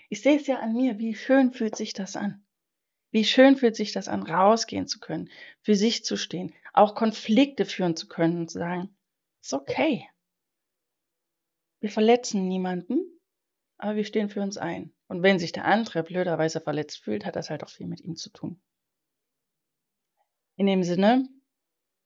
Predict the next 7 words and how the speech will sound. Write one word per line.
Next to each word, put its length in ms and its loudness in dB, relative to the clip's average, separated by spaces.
hoffe 140 -2
ich, 60 0
das 180 -8
war 100 2
dir 160 0
ein 100 -2
Beitrag. 600 -6